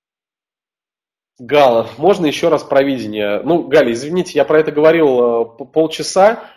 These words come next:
А, где прочитать про эту технику? А, пожалуйста, ссылку на мой курс заказывайте, друзья. Я про все эти техники, я вам даю кучу техник,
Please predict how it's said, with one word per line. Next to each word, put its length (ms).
А, 180
где 260
прочитать 540
про 120
эту 400
технику? 640
А, 560
пожалуйста, 500
ссылку 440
на 180
мой 180
курс 420
заказывайте, 840
друзья. 540
Я 260
про 400
все 220
эти 160
техники, 480
я 100
вам 120
даю 160
кучу 340
техник, 500